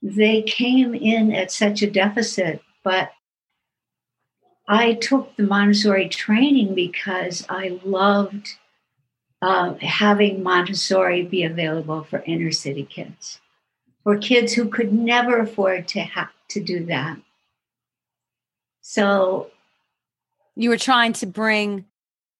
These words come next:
Speaker 2: like, a new way of, of learning to them.
Speaker 1: Well, it, for three years, I taught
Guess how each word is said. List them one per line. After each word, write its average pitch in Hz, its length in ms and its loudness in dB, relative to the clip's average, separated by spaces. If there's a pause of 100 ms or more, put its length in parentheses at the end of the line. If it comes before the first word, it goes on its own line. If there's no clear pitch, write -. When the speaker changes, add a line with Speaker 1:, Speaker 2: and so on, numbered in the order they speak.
(400)
Speaker 2:
like, 190 160 -4
a 208 60 0
new 214 500 4
way 202 500 4
of, 170 280 0
of 175 220 -2
learning 196 560 0 (160)
to 214 200 -2
them. 151 440 -4 (400)
Speaker 1:
Well, 247 400 0
it, 254 200 0
for 277 160 2
three 294 360 0
years, 247 840 2
I 254 600 2 (180)
taught 226 640 -2